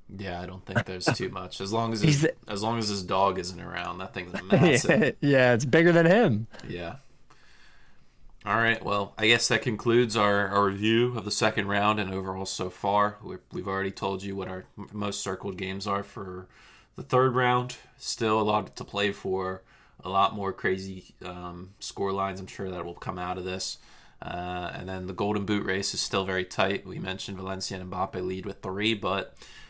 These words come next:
Speaker 1: there's a couple matchups here where we could see somebody get their first hat trick, uh, of the tournament. So, um, until then, thank you guys so much for listening. Um, going forward, Evan's gonna be recording his N F L show coming up, but before our next World Cup show,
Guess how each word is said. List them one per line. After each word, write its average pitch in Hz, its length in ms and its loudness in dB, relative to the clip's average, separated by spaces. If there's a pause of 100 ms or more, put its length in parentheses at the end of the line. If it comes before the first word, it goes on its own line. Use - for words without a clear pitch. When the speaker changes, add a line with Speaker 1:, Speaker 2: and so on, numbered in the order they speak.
(140)
Speaker 1:
there's 98 180 -4
a 107 40 -8
couple 110 260 4
matchups 104 420 2
here 98 160 0
where 92 140 0
we 95 140 -6
could 98 200 -2
see - 220 -4
somebody 95 320 -6
get 90 180 -8
their 92 120 -6
first - 300 -8
hat 95 200 -2
trick, - 340 -14 (100)
uh, 87 300 -8
of - 140 -12
the - 60 -14
tournament. 87 480 -10
So, 87 280 -10 (520)
um, 90 480 0
until 131 360 0
then, 123 380 0 (160)
thank 107 260 0
you - 60 -10
guys 98 240 -4
so 104 80 -6
much 95 160 -8
for 92 140 -8
listening. 107 560 -6 (460)
Um, 87 600 -8 (380)
going 95 260 -6
forward, 98 560 0
Evan's 92 320 -8
gonna 95 120 -10
be 92 100 -6
recording 95 460 -6
his 90 140 -12
N 92 120 -10
F 92 120 -12
L 92 140 -6
show 95 240 -6
coming 92 280 -10
up, 92 240 -6
but - 280 -14
before 90 320 -6
our 90 40 -6
next 95 320 -8
World 92 200 -8
Cup - 240 -2
show, 98 380 -6